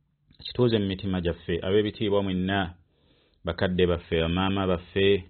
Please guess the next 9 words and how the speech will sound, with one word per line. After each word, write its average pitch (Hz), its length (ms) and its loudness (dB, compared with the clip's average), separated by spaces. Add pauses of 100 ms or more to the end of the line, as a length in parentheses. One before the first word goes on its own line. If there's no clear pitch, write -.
(200)
bannyinaffe. 95 800 -2 (760)
فمرحبا 90 840 2 (640)
في 87 140 -2
هذه 90 760 2 (1080)
السلسلة 90 760 0 (760)
وهذا 92 300 0
البرنامج 87 880 -2
المبارك. 90 600 2 (340)
Tubaaniriza 92 760 0